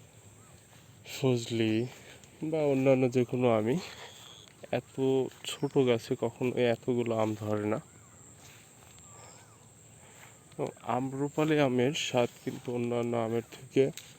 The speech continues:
অনেক ব্যতিক্রম। অন্য আমগুলো এক ধরনের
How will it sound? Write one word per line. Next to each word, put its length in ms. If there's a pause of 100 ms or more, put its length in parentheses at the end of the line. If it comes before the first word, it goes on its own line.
(840)
অনেক 320
ব্যতিক্রম। 520 (2000)
অন্য 220
আমগুলো 360
এক 180
ধরনের 380